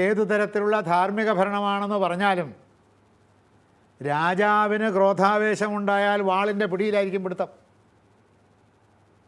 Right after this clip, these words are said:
ധർമ്മഭരണമൊക്കെ കാര്യം ശരിയാണ്, രാജാവിനെ അപമാനിച്ചു എന്ന് രാജാവിന് തോന്നിയെന്നാൽ വലത് കൈയുടെ അടുത്ത പിടുത്തം ചെല്ലുന്നത് വാളിൻ്റെ പിടിയിലാണ്. ആ, അവിടെ നിന്ന് വാൾ ഉരിയാൽ തല പോകുന്നതാണ് കണ്ടത്. ഇതറിഞ്ഞുകൂടാത്ത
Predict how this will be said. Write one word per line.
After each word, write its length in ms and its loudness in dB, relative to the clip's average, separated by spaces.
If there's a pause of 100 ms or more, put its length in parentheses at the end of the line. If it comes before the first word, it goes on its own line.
(420)
ധർമ്മഭരണമൊക്കെ 720 -2
കാര്യം 260 -2
ശരിയാണ്, 300 -4 (960)
രാജാവിനെ 520 2 (120)
അപമാനിച്ചു 640 0
എന്ന് 120 -2 (100)
രാജാവിന് 440 0
തോന്നിയെന്നാൽ 420 -2 (400)
വലത് 280 2
കൈയുടെ 300 2
അടുത്ത 280 0
പിടുത്തം 320 -2
ചെല്ലുന്നത് 320 0
വാളിൻ്റെ 320 -2
പിടിയിലാണ്. 340 -2 (380)
ആ, 20 -6 (680)
അവിടെ 200 2
നിന്ന് 200 -2
വാൾ 160 2 (100)
ഉരിയാൽ 240 2 (300)
തല 100 2 (100)
പോകുന്നതാണ് 480 -2
കണ്ടത്. 240 -8 (1900)
ഇതറിഞ്ഞുകൂടാത്ത 640 4